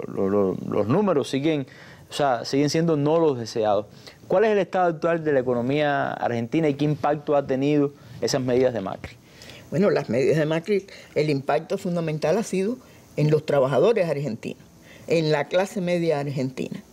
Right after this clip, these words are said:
Speaker 2: que es la que ha estado, eh, realmente, eh, mm, teniendo sobre sí el peso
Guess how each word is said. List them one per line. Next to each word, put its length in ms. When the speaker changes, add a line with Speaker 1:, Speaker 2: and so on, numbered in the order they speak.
Speaker 2:
que 120
es 80
la 160
que 80
ha 40
estado, 500
eh, 420
realmente, 1200
eh, 680
mm, 320
teniendo 640
sobre 340
sí 340
el 200
peso 560